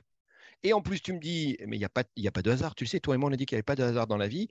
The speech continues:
Tu me dis, j'ai quand même bénéficié d'un truc, c'est qu'à ce moment-là, il y avait une majorité de profs de français. Et donc, tu m'as dit, Gérald, plutôt de qualité, qui venaient passer des séjours pour v-, venir vous enseigner ça. T'as été dans, dans,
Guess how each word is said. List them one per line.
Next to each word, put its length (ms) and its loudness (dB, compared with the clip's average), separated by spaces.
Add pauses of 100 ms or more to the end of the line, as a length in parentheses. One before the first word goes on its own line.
(280)
Tu 120 2
me 40 8
dis, 200 2
j'ai 160 6
quand 100 2
même 140 4
bénéficié 420 2
d'un 140 4
truc, 240 2
c'est 160 -4
qu'à 160 0
ce 100 -4
moment-là, 400 2
il 60 -6
y 80 -2
avait 100 0
une 140 2
majorité 480 0
de 80 -2
profs 320 -4
de 80 0
français. 480 -4 (400)
Et 80 4
donc, 200 6
tu 80 -2
m'as 60 4
dit, 100 4
Gérald, 220 2
plutôt 240 -2
de 100 2
qualité, 460 -2
qui 160 -4
venaient 560 4
passer 220 -4
des 100 0
séjours 320 2
pour 180 -6
v-, 300 -4
venir 320 -2
vous 240 0
enseigner 320 0
ça. 240 -2 (440)
T'as 100 6
été 180 2
dans, 200 8
dans, 200 4